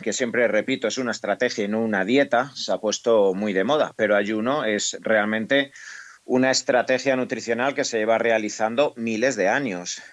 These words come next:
Hay religiones ancestrales, eh, tradiciones antiguas, eh, todos, eh, toda la estrategia del ayuno que se, que se hace en el Ramadán, que ya ha preconizado todos los beneficios que nos aporta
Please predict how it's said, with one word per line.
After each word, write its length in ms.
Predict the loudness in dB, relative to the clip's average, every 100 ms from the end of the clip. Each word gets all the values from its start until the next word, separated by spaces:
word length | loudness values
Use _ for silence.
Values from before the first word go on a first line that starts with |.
| -20 _ _ -4
Hay 640 | 0 0 0 -2 0 -2
religiones 640 | 0 0 0 0 0 0
ancestrales, 960 | -4 -4 -4 0 2 4 4 2 0 -2
eh, 280 | 0 0 -2
tradiciones 640 | 0 0 0 -2 -4 -4
antiguas, 640 | -4 0 4 4 2 0 -6 -20 _ -2
eh, 920 | 2 4 2 2 2 2 0 -2 -8 -10 -16 -4
todos, 440 | 0 2 2 0 0
eh, 440 | 2 4 2 0 -6 0
toda 280 | 2 4 2
la 100 | 0
estrategia 580 | 0 0 0 2 2
del 340 | 2 2 2 2
ayuno 400 | 2 2 0 0
que 80 | -2
se, 500 | -2 0 2 2 0
que 80 | -2
se 120 | 0
hace 140 | 0
en 80 | 0
el 120 | 0
Ramadán, 560 | 0 0 0 0 0 -2 -12 -20 -20 -4
que 160 | -2
ya 180 | 2 2
ha 80 | 2
preconizado 640 | -2 -2 -2 -2 0 0 2
todos 180 | 0
los 160 | 0 -2
beneficios 800 | -4 -4 -4 -4 0 0 0 -2
que 240 | -2 -2
nos 220 | -2 -2 -2
aporta 560 | 2 2 4 2 0